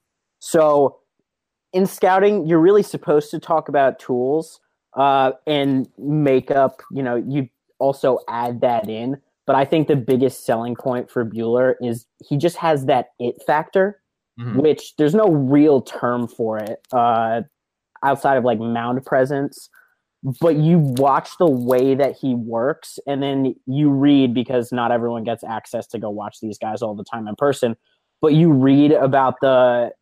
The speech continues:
Speaker 1: the mental games that he plays and the way that he prepares.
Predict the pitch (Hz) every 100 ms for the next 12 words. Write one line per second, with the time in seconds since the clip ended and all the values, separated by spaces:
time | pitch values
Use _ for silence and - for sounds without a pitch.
0 | _ 127 127 143 135 127 127 139 135 139
1 | 139 143 135 131 139 131 - 127 127 135
2 | 147 - - 131 127 123 120 123 123 127
3 | 120 120 120 120 - 127 - 117 123 117
4 | 123 135 -